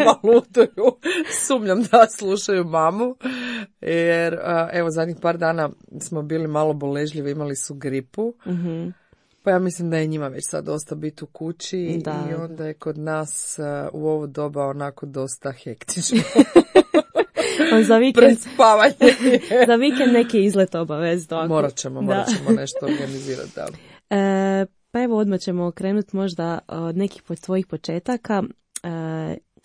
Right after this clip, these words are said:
Speaker 2: kako je, kako je Marija krenula pjevat? Kako je se Marija povezala s glazbom?
Speaker 1: Pa ja sam se povezala sa glazbom kroz svog oca,
Speaker 2: Mhm.
Speaker 1: Franju. A, naš tata je baš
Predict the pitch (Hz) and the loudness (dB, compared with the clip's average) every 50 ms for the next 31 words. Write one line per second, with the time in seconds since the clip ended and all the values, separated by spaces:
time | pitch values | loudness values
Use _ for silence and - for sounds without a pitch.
0 | _ - - 220 226 - - 202 175 170 160 165 - 208 - _ - 185 170 165 | _ -8 -6 -6 -6 -4 -4 -4 -2 -2 -2 -4 -6 -10 -10 _ -4 -4 -2 -2
1 | 175 175 170 175 185 185 165 151 151 - - - 170 175 180 180 160 151 151 _ | 0 0 0 0 0 0 -2 -2 -6 -10 -8 -6 -4 -2 -2 -2 -2 -4 -6 _
2 | - 175 165 160 156 - - 202 202 208 339 - 185 175 180 - 190 185 196 196 | -4 -4 -2 -2 -4 -6 -6 -4 -4 -4 -2 0 0 0 0 0 0 0 2 2
3 | 208 220 214 190 - 180 170 180 180 170 190 170 156 156 151 156 - 156 165 160 | 4 4 2 2 0 -2 -4 -2 -2 0 0 -2 -2 -2 -4 -4 -6 -8 -8 -8
4 | 151 156 160 160 160 156 - - - 285 202 175 - _ _ _ _ _ _ _ | -8 -8 -8 -8 -8 -8 -10 -14 -16 -16 -16 -16 -18 _ _ _ _ _ _ _
5 | _ _ _ _ - 175 175 208 247 285 294 - 254 202 226 214 208 220 247 254 | _ _ _ _ -6 -4 -2 -2 -2 -4 -8 -10 -10 -6 -4 -2 -2 -2 -2 -2
6 | 269 254 233 202 185 - - 208 180 175 185 185 196 220 208 226 214 208 180 - | -2 -4 -4 -6 -8 -8 -8 -6 -4 -2 0 0 0 -2 -2 -4 -8 -8 -8 -6
7 | - 190 185 190 170 - - - 175 175 165 151 139 135 131 131 - - 214 233 | -4 -4 -4 -4 -6 -8 -10 -8 -8 -8 -6 -6 -6 -6 -6 -8 -10 -8 -8 -8
8 | 262 262 - _ _ - 185 165 143 165 170 170 175 190 - - 180 170 156 156 | -8 -10 -14 _ _ -8 -8 -8 -6 -6 -8 -8 -8 -10 -12 -12 -10 -8 -8 -8
9 | 170 185 214 233 262 277 _ _ _ _ _ _ _ _ _ _ _ _ _ _ | -8 -8 -8 -8 -10 -12 _ _ _ _ _ _ _ _ _ _ _ _ _ _
10 | _ _ _ _ - - 180 180 180 180 180 180 180 180 175 175 175 175 175 170 | _ _ _ _ -10 -6 -4 -2 -2 0 0 2 2 2 2 2 0 0 0 -2
11 | 170 170 175 180 180 185 190 180 - - - 185 190 196 - - 185 175 170 170 | -2 -4 -4 -4 -4 -4 -4 -4 -6 -4 -2 -2 -2 -2 -2 -2 0 0 2 2
12 | 170 160 160 160 165 170 175 170 | 2 0 0 -2 -2 -2 -2 -2